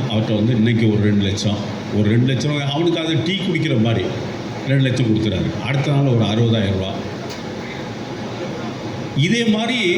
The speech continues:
நான் இதை சொன்னேன்னா, நம்ம நண்பர்களை நாமளே இந்த மேடையில பேசுற மாதிரி ஆயிரும். இதே மாதிரி ஒரு பிர-, ஒரு பிரச்சனையோ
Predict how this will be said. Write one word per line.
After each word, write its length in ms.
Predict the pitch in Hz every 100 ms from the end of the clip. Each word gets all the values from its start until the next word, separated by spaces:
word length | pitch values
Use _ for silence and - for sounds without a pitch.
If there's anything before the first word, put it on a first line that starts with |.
| 170
நான் 420 | - 156 175 165
இதை 60 | 165
சொன்னேன்னா, 460 | 170 180 190 196 175 165 165 160 -
நம்ம 320 | 139 175 208
நண்பர்களை 520 | 202 180 190 202 185 185
நாமளே 420 | 160 165 170 165
இந்த 280 | 156 143 143
மேடையில 380 | 151 151 127
பேசுற 200 | 120 131
மாதிரி 280 | 123 123 110
ஆயிரும். 500 | 101 92 - - -
இதே 120 | 120
மாதிரி 220 | 139 147 151
ஒரு 480 | 123 151 170 165 170 -
பிர-, 380 | 143 135 139 131
ஒரு 540 | 151 156 156 147 139 131 135 - - - - - - - - - - - - - - -
பிரச்சனையோ 680 | 135 139 139 131 135 160